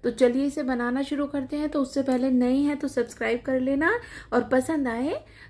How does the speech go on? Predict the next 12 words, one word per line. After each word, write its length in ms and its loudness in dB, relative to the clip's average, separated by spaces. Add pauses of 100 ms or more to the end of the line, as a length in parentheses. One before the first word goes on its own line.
(100)
तो 200 4
आप 320 -4
लाइक 280 2
भी 140 4
कर 200 2
देना। 340 2 (280)
चलिए 440 0
इसे 220 0
बनाना 400 0
शुरू 280 -8
करते 340 -8
हैं। 240 -6